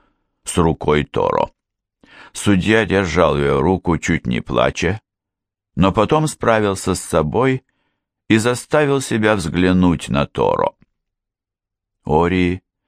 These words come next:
стоял словно оглушенный, но в нем уже назревало осознание того, что они сделали дело и остались в живых. Мысль о том, что еще не поздно спастись,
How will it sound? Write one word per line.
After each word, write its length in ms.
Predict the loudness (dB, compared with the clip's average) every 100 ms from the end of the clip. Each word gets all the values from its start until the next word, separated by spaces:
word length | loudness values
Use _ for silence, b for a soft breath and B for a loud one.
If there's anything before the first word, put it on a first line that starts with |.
| b b -20
стоял 480 | 0 2 4 2
словно 500 | 0 0 0 2 0 0
оглушенный, 1000 | -2 0 -2 0 -2 0 -2 -2 -2 -6 _ _ B B B
но 180 | 0 2
в 60 |
нем 240 | 2 0 0
уже 260 | 0 0
назревало 720 | 0 0 -2 -2 0 0 0
осознание 680 | -2 -2 0 0 2 2 0
того, 520 | 0 0 2 0 -2 -8 _ _ _ -16
что 280 | -6 0 2
они 260 | 2 0
сделали 680 | -2 -2 0 2 0 -4 -6
дело 580 | -6 -2 0 0 -2 -4 _ _ _ _ _ -2
и 60 |
остались 640 | -2 -2 -2 -2 0 -4 -6
в 60 |
живых. 600 | -8 -8 -8 -12 -16 _ _ _ _ _ B B B
Мысль 320 | 2 2 0
о 60 | 0
том, 200 | 0 -2
что 160 | 0
еще 380 | 0 0 0 0
не 200 | 2 0
поздно 440 | 0 0 0 0 -2
спастись, 720 | 0 -2 -2 -4 -4 -4